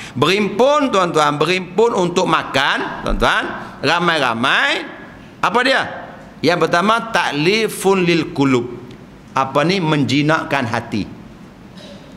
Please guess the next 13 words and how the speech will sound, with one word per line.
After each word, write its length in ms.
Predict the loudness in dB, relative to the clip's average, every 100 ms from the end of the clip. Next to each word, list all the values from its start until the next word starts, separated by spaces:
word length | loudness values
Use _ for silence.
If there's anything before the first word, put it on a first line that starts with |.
| -8
Ha, 240 | -2 -2
tuan-tuan, 440 | -2 -2 0 2 0
menjinakkan 600 | -2 0 -2 -2 -2 -4
hati. 60 | -2
Tambah 240 | 0 2
pula 80 | 0 0
kalau 140 | -2
makan 260 | -2 0 0
dalam 160 | 0 0
talam, 320 | 0 2 0 0 -2
tuan-tuan, 200 | 0 0
no? 140 | -2 -4 -14 -18 -20 -20 -20 -20 -20 -20 -20 -20 -20 -20 -16 -14 -14 -14 -14 -14 -16 -18 -14
Ish, 260 | -8 -6